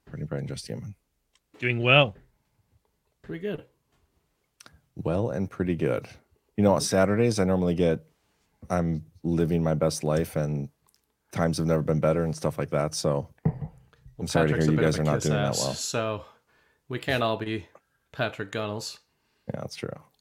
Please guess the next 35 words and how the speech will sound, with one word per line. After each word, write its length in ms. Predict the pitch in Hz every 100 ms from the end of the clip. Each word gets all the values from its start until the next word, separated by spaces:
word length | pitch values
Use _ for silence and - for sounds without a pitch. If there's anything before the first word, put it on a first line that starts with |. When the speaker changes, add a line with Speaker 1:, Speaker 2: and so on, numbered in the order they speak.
| _ -
Speaker 3:
A 60 | 120
Speaker 1:
And 80 | -
Chris. 240 | 123 147
Speaker 3:
verbose 500 | 131 123 - 131 117
and 120 | 107
Speaker 2:
Um, 440 | 131 131 131 127 117 _ _ _ _
Speaker 3:
talented 520 | - 131 120 117 110
linguist, 680 | 107 107 101 101 95 - - _
but 100 | 107
also 300 | 104 98 110
a 40 | 113
kiss 260 | - 135
ass. 240 | - 127 - _ _ _
Speaker 2:
<laughs> 100 | - 85 82 - - - - _ _ _ _
So 520 | - - 143 131 123
Speaker 1:
Very 140 | - -
Speaker 2:
I, 500 | 139 151 165 175 175 - _ _ - - -
I 160 | 135 156
just 260 | 165 156 -
finished 360 | 156 147 131
doing 180 | 151 139
a 60 | 131
nine-part 520 | 131 131 - 123 -
series 360 | - 131 123
on 100 | 120
the 80 | 110
Her 260 | 107 143 139
Report, 640 | 120 107 - 104 104 107 _ _ _ _ _ _ _ _ 127
and 100 | 123
I 80 |
slept 340 | 113 - 131 -
three 240 | 143 147
hours 360 | 139 131 123 117
last 320 | 107 107 -
night. 340 | 107 101 98